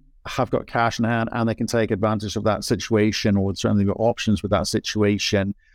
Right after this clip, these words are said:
Um, and others are, again, are slightly out, slightly out, out of control, um, with,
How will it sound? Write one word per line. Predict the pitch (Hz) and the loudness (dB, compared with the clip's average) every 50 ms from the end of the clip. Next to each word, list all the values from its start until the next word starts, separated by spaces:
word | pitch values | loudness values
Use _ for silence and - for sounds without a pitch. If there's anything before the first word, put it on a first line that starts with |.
| _ _ _ - | _ _ _ 0
Um, | 120 113 110 110 110 110 110 110 107 107 107 - - _ _ _ _ | 2 4 4 6 4 4 4 2 -2 -4 -6 -12 -18 _ _ _ _
and | - 123 123 120 127 | -2 0 2 2 2
others | - 147 139 131 135 127 127 117 - - _ _ _ _ _ - | 2 2 2 4 4 4 2 0 -2 -8 _ _ _ _ _ -2
are, | 127 123 127 127 123 - | 0 2 2 2 2 0
again, | 139 - 143 139 131 123 | 0 0 2 2 2 2
are | 120 110 | 0 -2
slightly | - - - 143 139 139 139 135 135 127 | -4 -4 0 2 2 4 4 4 2 2
out, | - 120 120 - | 0 -2 -4 -4
slightly | - - - 139 143 135 131 | -4 -2 0 0 2 2 2
out, | 127 - 120 127 - - | 2 2 0 0 0 0
out | 131 131 123 | 0 0 0
of | 113 - | 0 -2
control, | - 117 110 101 - - - 131 120 117 113 107 107 101 - - | -4 -4 -4 -6 -8 -6 -2 0 2 2 2 2 2 0 -2 -2
um, | 117 110 110 107 104 104 104 - | -2 0 0 0 -2 -4 -4 -2
with, | - 113 110 107 | 0 2 2 2